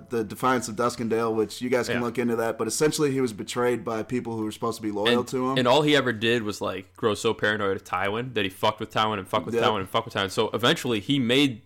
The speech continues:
Speaker 2: Tywin an enemy.
Speaker 1: Yeah,
Speaker 2: He was
Speaker 1: but
Speaker 2: so
Speaker 1: it was
Speaker 2: paranoid that in his paranoia, he created enemies.
Speaker 1: Exactly,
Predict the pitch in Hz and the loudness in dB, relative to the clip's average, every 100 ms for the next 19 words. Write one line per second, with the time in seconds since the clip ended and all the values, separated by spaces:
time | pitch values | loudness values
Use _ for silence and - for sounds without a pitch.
0 | _ - 110 101 104 95 98 - _ - | _ 0 2 4 0 -4 -10 -18 _ -2
1 | 104 98 90 92 - 139 196 - 175 165 | 2 0 -2 -10 -14 0 2 4 4 6
2 | 156 190 185 202 175 196 180 143 120 113 | 8 8 8 8 8 8 8 6 6 4
3 | 127 147 156 151 - 156 135 123 165 131 | 2 4 2 2 2 4 4 6 6 4
4 | 110 - 120 123 113 120 123 92 127 143 | 2 -2 2 4 4 4 2 2 2 2
5 | 143 | 2